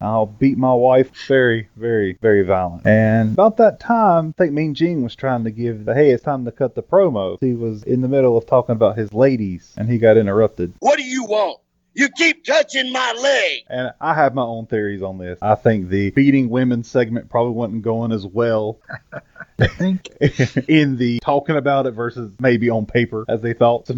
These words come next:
Speaker 1: Mean, Mean Gene had to cut that pretty quick. One of the better portions of the episode that I, I got a kick out of.
Speaker 3: Yeah, they started talking about the beatings and probably, uh, "Uh, uh, let's go, come on." Not being a part of the production team,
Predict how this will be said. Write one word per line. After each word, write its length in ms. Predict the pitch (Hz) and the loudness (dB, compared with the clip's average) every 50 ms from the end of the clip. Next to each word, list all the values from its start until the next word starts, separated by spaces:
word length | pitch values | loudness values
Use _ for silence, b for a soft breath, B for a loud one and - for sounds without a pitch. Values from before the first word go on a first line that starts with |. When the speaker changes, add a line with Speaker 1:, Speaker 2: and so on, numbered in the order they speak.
| 123 - | -2 0
Speaker 1:
Mean, 180 | 175 139 - - | 0 0 0 0
Mean 160 | 139 143 147 | 0 0 2
Gene 200 | 123 131 131 131 | 2 2 2 2
had 140 | 117 120 104 | 2 0 -2
to 60 | - | -2
cut 220 | - - 135 120 - | -2 -2 -2 0 0
that 200 | 123 113 - - | 0 -2 -2 -2
pretty 180 | - 123 101 98 | -2 -2 -2 -4
quick. 280 | - - 101 85 - | -6 -8 -10 -10 -10
One 180 | - 117 120 113 | -10 -8 -6 -6
of 40 | 107 | -4
the 120 | 101 107 104 | -2 -2 0
better 260 | 123 123 117 117 110 | 0 0 0 -2 -2
portions 460 | - 123 120 110 - - 110 104 95 | 0 2 2 2 0 -2 -2 0 0
of 100 | 104 98 | 2 2
the 100 | 101 101 | 4 2
episode 480 | 95 95 - 104 - - 98 95 95 90 | 2 2 0 -4 0 0 0 0 2 2
that 100 | 101 95 | 2 4
I, 160 | 90 98 98 95 | 4 4 4 4
I 80 | - 117 | 2 2
got 120 | 110 113 | 2 0
a 60 | 104 - | 0 0
kick 260 | - 117 101 - - | -2 -4 -4 -2 -4
out 180 | 90 - - | -4 -4 -6
of. 140 | 50 - - - | -8 -12 -14 -14
Speaker 3:
Yeah, 280 | - 110 110 110 110 110 - | -14 -12 -10 -10 -12 -12 -12
they 80 | 120 123 113 | -12 -12 -12
started 360 | 113 - - 131 120 110 113 | -8 -4 -2 -2 -2 -2 -2
talking 320 | - 117 117 113 - 117 | -2 -2 -2 -2 -2 -2
about 200 | 110 107 104 - | 0 0 -2 -2
the 60 | - 101 | -6 -4
beatings 560 | - - 127 127 127 123 123 120 120 123 107 | 0 4 4 4 4 4 2 2 2 2 2
and 320 | 101 98 98 98 98 92 B B B B | 2 2 2 0 0 -2 B B B B
probably, 400 | - - 135 123 117 113 113 110 | -4 -2 0 0 0 0 0 0
uh, 40 | 104 101 | 0 -2
"Uh, 320 | 101 104 120 156 196 175 | -2 0 0 0 0 2
uh, 160 | 180 202 190 185 | 2 2 2 2
let's 300 | 160 151 160 185 175 - | 0 0 -2 -2 -4 -4
go, 400 | - - 233 233 220 208 202 190 | -4 -4 -2 -2 0 0 -2 -2
come 220 | 170 - - 190 214 | -4 -4 -4 -2 0
on." 380 | 247 247 233 214 202 196 180 143 | 2 2 2 2 2 2 0 0
Not 340 | 113 104 131 160 175 160 - | -2 0 0 0 -2 0 0
being 240 | 170 180 180 175 160 | 2 2 2 2 0
a 60 | 143 | -2
part 300 | - - - 135 143 170 | -4 -4 -2 0 2 2
of 60 | 180 | 2
the 80 | 175 170 | 0 -4
production 560 | - - 170 180 185 175 - - - 180 170 | -4 -4 -4 -4 -4 -4 -4 -6 -6 -6 -6
team, 520 | - - 196 185 185 185 185 185 185 185 | -6 -4 -2 -2 0 0 0 -2 -2 -4